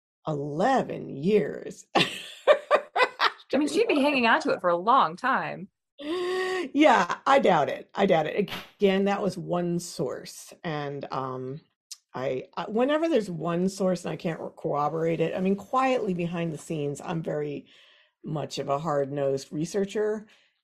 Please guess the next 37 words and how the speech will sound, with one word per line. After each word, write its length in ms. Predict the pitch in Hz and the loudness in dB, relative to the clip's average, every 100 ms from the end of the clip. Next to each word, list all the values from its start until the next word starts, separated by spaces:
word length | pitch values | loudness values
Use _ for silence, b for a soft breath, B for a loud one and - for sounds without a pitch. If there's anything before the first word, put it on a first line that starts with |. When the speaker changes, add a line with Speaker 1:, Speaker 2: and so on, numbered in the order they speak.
| _ | _
Speaker 1:
And, 480 | 175 151 151 143 143 | -2 -2 0 -2 -4
uh, 500 | - 151 143 135 139 | -2 0 2 2 0
so 840 | - - 180 156 143 139 135 135 - _ _ - | -2 -2 0 2 2 2 0 -2 -8 _ _ -8
just 260 | 190 202 202 | 0 2 2
like 140 | 170 | -2
the 60 | 156 | -4
cyanide 600 | - 151 147 139 139 - | -4 -2 -2 0 -2 -2
cult, 380 | - 160 147 - | -2 -2 -2 -6
if 140 | 214 247 | -2 -2
it 120 | - | -2
sounds 400 | - 240 233 233 | -2 0 0 -2
too 120 | 202 | -4
good 200 | 175 151 | -4 -6
to 60 | - | -8
be 120 | 147 | -10
true, 400 | - 147 127 123 | -8 -4 -2 -2
it 160 | 131 - | -6 -8
probably 500 | 170 135 85 65 50 | -8 -8 -8 -12 -12
is. 460 | - - - - b b b b | -14 -14 -16 -18 b b b b
So 400 | - 180 165 151 | -2 0 2 2
there 180 | 160 185 | 2 2
has 260 | 196 208 208 | 2 0 -2
to 100 | 180 | -6
be 160 | 165 | -4
some 260 | 143 143 135 | -4 -4 -4
corroboration 1000 | - 139 131 127 127 127 127 - 127 127 | -4 -4 -2 -4 -4 -2 -4 -6 -8 -6
that 160 | 120 - | -8 -4
looks 280 | 139 127 - | -6 -6 -8
likely. 540 | 123 123 120 127 120 | -6 -6 -6 -8 -8
And 180 | 123 131 | -8 -8
in 200 | - 180 | -4 -2
her 180 | 170 175 | -2 -4
case, 260 | - 135 - | -6 -8 -10
I 60 | |
could 140 | - - | -14 -14
find 280 | - - | -16 -16
none. 260 | - - | -18 -18